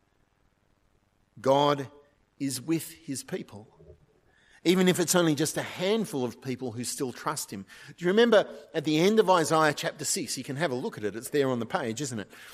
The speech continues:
It talks about how things are gonna be so bad, it's like the forest is chopped down,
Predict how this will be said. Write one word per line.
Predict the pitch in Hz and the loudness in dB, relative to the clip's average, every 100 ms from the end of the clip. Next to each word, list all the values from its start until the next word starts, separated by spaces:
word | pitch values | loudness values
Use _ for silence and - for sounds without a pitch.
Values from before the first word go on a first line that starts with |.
| - - - | -18 -18 -12
It | 156 - | -8 2
talks | 202 196 | 4 4
about | 165 156 156 | 4 4 4
how | 139 156 147 - - - | 4 4 4 -4 -20 -16
things | - 214 226 | 0 4 6
are | 180 | 6
gonna | 190 156 | 4 4
be | 147 | 2
so | - 220 208 | 4 6 6
bad, | 160 180 175 156 | 8 6 8 6
it's | 151 | 2
like | 165 151 175 | 2 2 0
the | 131 | -6
forest | - - 220 247 - - | -6 4 8 8 6 0
is | 151 | -2
chopped | - 185 160 | 0 -2 2
down, | 175 156 131 | 2 4 2